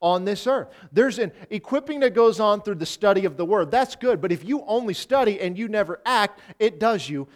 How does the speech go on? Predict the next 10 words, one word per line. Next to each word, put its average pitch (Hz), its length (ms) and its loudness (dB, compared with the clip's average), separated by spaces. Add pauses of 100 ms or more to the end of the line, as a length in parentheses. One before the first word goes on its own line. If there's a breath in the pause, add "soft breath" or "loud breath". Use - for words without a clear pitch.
(100)
no 165 240 0
good. 143 380 -2 (580 soft breath)
You 254 120 0
ever 330 120 0
met 254 180 6
somebody 262 340 2
who's 196 140 -2
super 254 420 -4
book 180 260 -2
smart? 196 560 -4